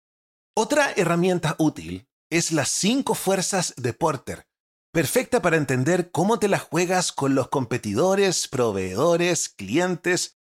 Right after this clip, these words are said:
posibles nuevos en el juego y productos alternativos. Es una estrategia estrella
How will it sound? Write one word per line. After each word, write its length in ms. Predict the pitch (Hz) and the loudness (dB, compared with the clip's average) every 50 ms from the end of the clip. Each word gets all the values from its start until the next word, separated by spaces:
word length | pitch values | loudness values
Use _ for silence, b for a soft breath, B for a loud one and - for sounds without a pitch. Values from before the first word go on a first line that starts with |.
| _ _ _ _ _ | _ _ _ _ _
posibles 840 | - 104 - - - - 180 202 226 254 285 320 269 202 - - | -10 -6 -4 -4 -2 -2 -2 -2 -2 -2 -2 0 -2 -2 -2 -2
nuevos 340 | 180 180 190 208 202 196 - | 0 0 0 2 0 0 0
en 80 | 185 180 | 0 -2
el 80 | 170 | -2
juego 480 | 139 - 190 185 190 196 202 196 - _ _ _ _ _ _ - | -2 -2 -2 -2 0 0 -2 -2 -4 _ _ _ _ _ _ -6
y 60 | 127 | -4
productos 480 | 117 135 127 135 143 117 - 127 - | 0 0 2 2 0 0 -2 -2 -2
alternativos. 920 | 139 113 - 123 104 107 110 104 - 110 87 78 80 82 - - - _ _ _ _ _ _ _ _ _ _ _ _ _ _ - | -2 -2 -2 -2 -2 -2 -2 -4 -4 -6 -8 -10 -8 -8 -8 -8 -10 _ _ _ _ _ _ _ _ _ _ _ _ _ _ -8
Es 140 | 160 147 - | -6 -2 -2
una 120 | 180 160 | 0 0
estrategia 480 | 127 - 143 127 120 139 123 - - 120 | 0 0 -2 0 0 -2 -2 -2 -4 -6
estrella 580 | - - - 349 302 262 117 80 73 73 - | -4 -4 -2 -2 0 0 -2 -4 -6 -8 -14